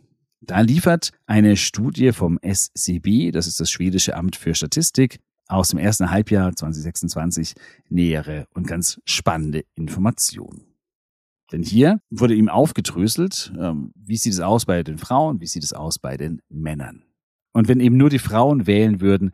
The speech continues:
dann bekäme der rot-grüne linke Block vierundsechzig Prozent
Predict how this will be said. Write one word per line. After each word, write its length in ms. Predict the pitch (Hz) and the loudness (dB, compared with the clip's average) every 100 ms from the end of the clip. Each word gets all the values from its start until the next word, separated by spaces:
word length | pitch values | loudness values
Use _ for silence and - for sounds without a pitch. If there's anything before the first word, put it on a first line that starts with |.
| _ | _
dann 120 | 101 | -2
bekäme 420 | 90 - 104 107 | 0 0 2 4
der 420 | 95 92 90 80 - - | 4 2 2 -2 -6 -12
rot-grüne 1040 | 98 92 120 - - 104 107 104 101 90 | -2 2 2 2 -6 0 2 4 2 0
linke 360 | 82 110 135 95 | -4 -4 -2 -4
Block 320 | 101 101 - | -2 -2 -2
vierundsechzig 1200 | - - - 143 190 - 127 110 107 - - - - | -16 -14 -10 -4 -4 -4 -6 -4 -4 -6 -14 -14 -12
Prozent 600 | - - 78 64 - | -10 -8 -8 -8 -14